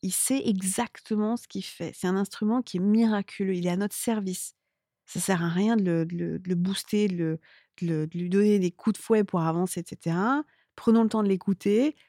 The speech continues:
Il nous aidera mieux derrière. C'est exactement ce que j'enseigne dans mon programme, euh, Bestseller Project Power. C'est qu'on nous a fait croire que notre corps était un,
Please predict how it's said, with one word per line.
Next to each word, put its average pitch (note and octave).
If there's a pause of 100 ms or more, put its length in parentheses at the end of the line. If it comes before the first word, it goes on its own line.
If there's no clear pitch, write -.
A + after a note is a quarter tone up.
(180)
Il F#3+
nous G3
aidera F3+
mieux A3
derrière. G3+ (260)
C'est -
exactement G#3
ce -
que F#3
j'enseigne F3
dans E3+
mon E3+
programme, F3+
euh, D3+
Bestseller E3
Project -
Power. A#3+
C'est -
qu'on F#3+
nous F#3
a E3
fait E3
croire C#4+
que G3
notre D#3+
corps G3
était E3
un, D#3